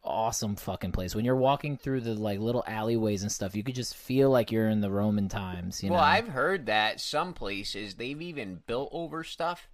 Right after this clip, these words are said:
Speaker 1: Lisbon,
Speaker 2: Uh, yeah.
Speaker 1: Portugal, for example.
Speaker 2: Yeah.
Speaker 1: We had this huge earthquake in Lisbon, killed a lot of this, um,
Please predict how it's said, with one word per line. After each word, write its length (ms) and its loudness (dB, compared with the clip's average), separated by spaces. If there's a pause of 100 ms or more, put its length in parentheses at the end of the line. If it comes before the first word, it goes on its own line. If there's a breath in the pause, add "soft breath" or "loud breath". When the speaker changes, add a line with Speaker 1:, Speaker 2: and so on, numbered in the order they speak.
(420 soft breath)
Speaker 1:
Lisbon, 420 4
Speaker 2:
Uh, 100 -2
yeah. 240 0
Speaker 1:
Portugal, 400 8
for 180 0
example. 460 -2 (160)
Speaker 2:
Yeah. 260 2 (140)
Speaker 1:
We 80 2
had 160 6
this 140 0
huge 520 4
earthquake 560 2
in 180 2
Lisbon, 440 0 (120)
killed 520 2 (640 loud breath)
a 80 2
lot 500 4
of 200 -2
this, 280 -2 (140)
um, 500 0